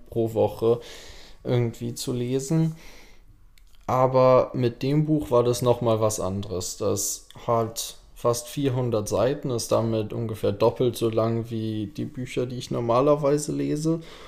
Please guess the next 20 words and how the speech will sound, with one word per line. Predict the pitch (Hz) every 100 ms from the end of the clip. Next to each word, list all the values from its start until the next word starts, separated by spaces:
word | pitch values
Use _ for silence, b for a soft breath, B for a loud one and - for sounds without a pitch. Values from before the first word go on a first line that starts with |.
| B B - - -
Und | 147 160 156
ich | 135
hab's | 135 131 -
zusätzlich | - 147 131 127 127 123 120
auch | 117 117
noch, | 123 117 -
also | 123 120
ich | 120
bin | 170
nicht | 165 - -
ganz | 113 123 123
fertig, | 107 101
ein | 117
paar | 104 120
Seiten | 117 110 120 117
fehlen | 123 123
mir | 120
noch, | 120 127 -
aber | - 110 113 110
ich | 113 113